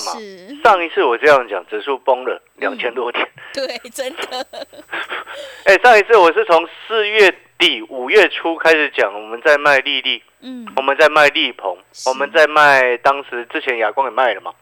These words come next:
Speaker 2: 嗯。
Speaker 1: 我们在卖维新、技嘉，对不对？
Speaker 2: 对。
Speaker 1: 我们在卖中佑，好，这些档档都是大赚走人的。
Speaker 2: 嗯。
Speaker 1: 好，中佑三趟操作赚四成，利利啊、利鹏都各赚三成，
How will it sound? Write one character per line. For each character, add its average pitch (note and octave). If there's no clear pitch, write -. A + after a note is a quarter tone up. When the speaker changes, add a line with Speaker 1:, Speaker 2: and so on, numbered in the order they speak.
Speaker 2:
嗯。 A#3
Speaker 1:
我 C3+
们 C3+
在 D#3
卖 D#3
维 C3
新、 D3+
技 D3
嘉， C#3
对 -
不 D#3
对？ E3
Speaker 2:
对。 A3
Speaker 1:
我 C3
们 C#3+
在 D#3+
卖 D3
中 F#3
佑， G3+
好， C#3
这 F3
些 F3+
档 D3
档 B2+
都 C#3
是 D3
大 C3+
赚 B2+
走 F2
人 E2
的。 -
Speaker 2:
嗯。 C4+
Speaker 1:
好， A#2+
中 C#3+
佑 C#3
三 C#3
趟 C#3
操 B2+
作 B2
赚 A#2
四 G#2+
成， -
利 E3
利 C#3+
啊、 G#2
利 D#3
鹏 F2+
都 C3+
各 C3+
赚 A2+
三 G#2+
成， -